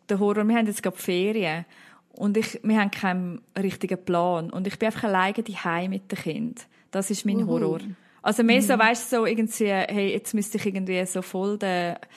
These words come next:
Speaker 1: Ferienanimator werden.
Speaker 2: <laughs>
Speaker 1: Und ich habe aber selber, ich will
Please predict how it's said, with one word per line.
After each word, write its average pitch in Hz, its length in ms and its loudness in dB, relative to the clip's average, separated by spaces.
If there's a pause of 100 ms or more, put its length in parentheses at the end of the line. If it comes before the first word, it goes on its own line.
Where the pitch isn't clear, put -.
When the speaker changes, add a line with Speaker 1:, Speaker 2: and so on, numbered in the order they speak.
(540)
Speaker 1:
Ferienanimator 214 1300 2
werden. 208 480 0
Speaker 2:
<laughs> - 1160 -6
Speaker 1:
Und 208 180 2
ich 214 100 2
habe 208 120 6
aber 196 140 2
selber, 208 400 4
ich 196 220 -4
will 190 160 0